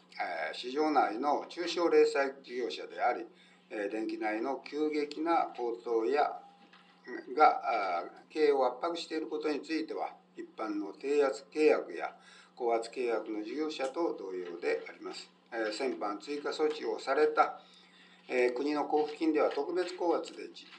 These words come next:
受電する、う、卸売市場内業者への支援も、えー、推奨メニューとして盛り込まれており、岡山市としても、おー、この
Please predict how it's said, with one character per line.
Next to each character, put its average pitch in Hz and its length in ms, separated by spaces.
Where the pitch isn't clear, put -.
受 - 20
電 147 220
す 147 200
る、 160 100
う、 117 640
卸 139 240
売 135 180
市 143 220
場 156 280
内 147 460
業 143 220
者 123 200
へ 175 80
の 143 140
支 - 180
援 - 160
も、 110 380
え 107 500
ー、 92 40
推 131 200
奨 131 220
メ 131 160
ニ 123 100
ュ 113 140
ー - 40
と 117 100
し - 140
て 185 300
盛 107 120
り 104 80
込 - 100
ま 185 140
れ 185 120
て - 200
お 123 140
り、 98 100
岡 - 220
山 - 140
市 - 200
と - 80
し - 100
て 175 120
も、 - 240
お 120 40
ー、 98 1300
こ 110 80
の 107 180